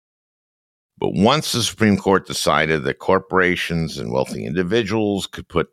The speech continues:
endless money into political campaigns, that ended because the Koch brothers became the Republicans' biggest dark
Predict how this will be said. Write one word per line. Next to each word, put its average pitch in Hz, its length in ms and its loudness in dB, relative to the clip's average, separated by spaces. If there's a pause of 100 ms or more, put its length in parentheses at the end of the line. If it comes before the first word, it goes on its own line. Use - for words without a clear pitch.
endless 98 420 0
money 90 400 2
into 69 460 -4
political 92 460 -4
campaigns, 80 840 -2 (720)
that 82 340 0
ended 57 400 -4
because 65 520 -8
the 67 100 -8
Koch 92 280 0
brothers 85 460 2
became 73 640 -2 (560)
the - 120 -4
Republicans' 73 680 -2
biggest 87 600 -2 (260)
dark 78 360 0